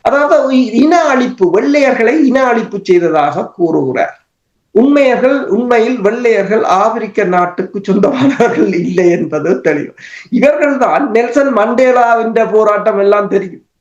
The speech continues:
இவர்கள்தான் எத்தனையோ ஆண்டு காலம் அந்த அவர்களை அடிமையாக வைத்திருந்த, அடிமையாக அங்கு மட்டும் அடிமையாக நடத்தவில்லை, அடிமையாக தங்கள் நாடுகளுக்கு கொண்டு வந்து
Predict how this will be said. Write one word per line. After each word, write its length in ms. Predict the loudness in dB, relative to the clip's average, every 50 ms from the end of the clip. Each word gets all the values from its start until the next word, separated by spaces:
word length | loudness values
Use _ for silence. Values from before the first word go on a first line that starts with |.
| _ _ _ _ _ _ _ -8 -6
இவர்கள்தான் 840 | -2 0 0 0 0 0 -2 -4 -2 0 -2 0 0 -2 -4 -6 -8 -14 _ _ _ -6
எத்தனையோ 680 | -4 -4 -4 -6 -8 -6 -2 0 2 2 4 4 4 2
ஆண்டு 320 | 2 0 0 0 0 0 0
காலம் 600 | 0 0 0 0 0 0 -2 -2 -4 -8 -10 -8
அந்த 280 | -6 -4 -2 0 0
அவர்களை 420 | 0 0 0 0 -2 0 0 -2 -2
அடிமையாக 760 | -2 -2 -2 0 0 0 0 0 0 0 0 -2 -2 -2 -4
வைத்திருந்த, 800 | -2 -4 -4 -4 -6 -10 -10 -10 -12 -12 -14 -12 -12 -12 -14 -16 -20 -20 _ _ _ _ _ _ _ _
அடிமையாக 560 | -4 -2 0 0 0 0 0 0 0 0 0 0
அங்கு 500 | 0 2 2 2 0 0 0 -2 -2 0
மட்டும் 320 | -2 -2 -2 -2 -2 0
அடிமையாக 420 | 0 0 0 0 0 0 0 0
நடத்தவில்லை, 680 | -2 -2 -4 -6 -6 -6 -4 -2 0 0 0 0 0 -2
அடிமையாக 640 | -2 -4 -2 0 0 0 2 2 2 2 0 0 -2
தங்கள் 480 | -4 -4 -2 0 0 2 2 2 2 2
நாடுகளுக்கு 600 | 2 2 0 0 0 0 0 0 0 0 0 -2
கொண்டு 300 | 0 -2 -2 -2 -2 -2
வந்து 440 | -2 -2 -4 -4 -8 -8 -10 -12